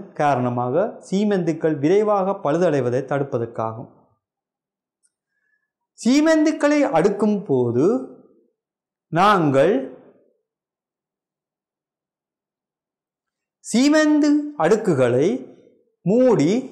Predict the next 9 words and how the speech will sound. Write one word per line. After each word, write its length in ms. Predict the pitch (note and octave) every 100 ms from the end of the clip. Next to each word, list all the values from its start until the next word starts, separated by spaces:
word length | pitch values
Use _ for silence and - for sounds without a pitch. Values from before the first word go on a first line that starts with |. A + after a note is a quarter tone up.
| -
தரப்பாலினால் 1040 | - F#3+ C4 C#4+ - A#3+ A3+ D#3+ C#3 D#3+ B3 -
அல்லது 320 | F3 G#3+ G#3
பொலித்தீனினால் 840 | G#3 G3+ B3+ B3+ A#3 F#3 D3+ F#3 G#3
கட்டி 280 | F3+ F3 F#3
வைத்தல் 380 | D3 B2+ C#3+ C#3+
வேண்டும். 400 | B2 A2 A#2+ A#2+ - - _ _ _ _ _ _ _ _ _ _ _ _ _ _ _ _ _ -
அடுக்கப்பட்ட 760 | F#3+ C#4+ - D#4 D#4 D4+ D#4 D4+
சீமெந்து 520 | A3+ A#3+ A#3+ A3+ A#3
பொதிகள் 520 | A#3 D3+ C3 B2+ D#3+